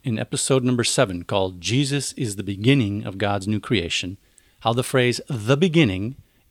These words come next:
in John's Gospel relates to the beginning of Jesus' ministry, and that the epistles of John and the book of Revelation present Jesus as a new beginning. For instance, First John one one and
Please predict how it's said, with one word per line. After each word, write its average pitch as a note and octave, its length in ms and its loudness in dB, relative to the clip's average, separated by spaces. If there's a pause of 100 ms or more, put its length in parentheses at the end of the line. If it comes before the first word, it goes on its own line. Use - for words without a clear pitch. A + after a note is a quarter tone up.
(120)
in A#2+ 160 2
John's G#2+ 320 2
Gospel F#2+ 580 -2 (380)
relates B2 440 0
to D3 120 -4
the A#2 80 0
beginning B2 600 0
of A#2+ 100 -4
Jesus' A2 680 -2
ministry, G2+ 640 0 (540)
and A2 160 -2
that A2+ 140 -2
the A2+ 120 0
epistles D3+ 600 0 (300)
of B2 120 -2
John F#2 480 -2 (300)
and A2 100 -8
the G2 80 -10
book G2+ 400 -2
of A#2 120 -6
Revelation B2 640 0
present G#2+ 400 -2
Jesus G#2 420 -2
as A#2+ 140 -4
a G#2 100 0
new C3 420 2
beginning. A#2 520 2 (480)
For - 100 -10
instance, G2 340 -6
First - 300 -4
John G#2+ 360 -2
one G2+ 260 -4
one G2+ 240 0
and F2 160 -8